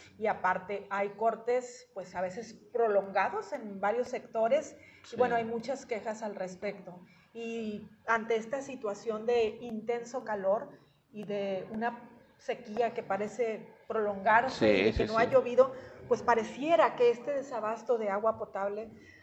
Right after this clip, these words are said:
Speaker 1: pudiera ser una situación difícil para los próximos meses.
Speaker 2: Sí, sí, sí, este, pues viene la sequía muy fuerte. Estábamos, este, incluso ayer,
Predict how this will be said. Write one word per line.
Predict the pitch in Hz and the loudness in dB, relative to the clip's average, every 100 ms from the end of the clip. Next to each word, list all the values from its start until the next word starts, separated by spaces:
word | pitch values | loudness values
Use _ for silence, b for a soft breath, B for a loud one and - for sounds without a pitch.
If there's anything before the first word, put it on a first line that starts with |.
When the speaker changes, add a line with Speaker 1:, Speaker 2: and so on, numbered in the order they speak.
| B | B
Speaker 1:
pudiera | 220 214 208 233 | -8 -4 -4 -6
ser | 247 226 | -10 -10
una | 240 240 233 - | -10 -10 -10 -16
situación | - 233 208 190 - 208 247 | -12 -10 -10 -12 -10 -10 -8
difícil | 277 277 285 294 226 | -12 -12 -14 -14 -14
para | 202 185 | -10 -10
los | 185 175 | -10 -12
próximos | 220 196 - 196 180 | -12 -14 -14 -16 -14
meses. | 170 170 - - - - | -14 -14 -18 -20 -20 -18
Speaker 2:
Sí, | - 131 117 131 | -4 -2 0 -2
sí, | 135 127 | -4 -6
sí, | 120 120 127 | -4 -2 -2
este, | 87 95 - - 92 87 | -2 -4 -6 -6 -2 -2
pues | 85 90 | -4 -6
viene | 90 101 113 | -4 -2 -2
la | 104 | -2
sequía | 92 85 98 | -2 -4 -2
muy | 98 104 | -2 -4
fuerte. | - 98 101 - 110 | 0 2 2 -2 -10
Estábamos, | - 101 104 101 - - | 0 0 0 -4 -10 -14
este, | 82 - | -14 -14
incluso | 85 85 95 - | -14 -8 -8 -4
ayer, | 90 92 92 | -2 0 0